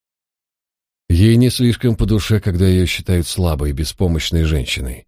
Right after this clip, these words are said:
заметил Барак. «Да, гордостью она наделена с избытком», кивнул я. Мы, наконец, подошли к стойлам, где ждали нас Сьюки и предок,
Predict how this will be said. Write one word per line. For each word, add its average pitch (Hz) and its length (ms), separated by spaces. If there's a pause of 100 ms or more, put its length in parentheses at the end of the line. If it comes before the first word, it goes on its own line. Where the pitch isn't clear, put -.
(140)
заметил 78 480
Барак. 65 400 (720)
«Да, 82 420
гордостью 95 580
она 92 160
наделена 87 600
с - 120
избытком», 67 600 (220)
кивнул 73 360
я. 65 260 (960)
Мы, 113 160
наконец, 143 420
подошли 107 380
к - 60
стойлам, 76 600
где 73 240
ждали 95 340
нас 90 220
Сьюки 90 420
и 92 160
предок, 67 480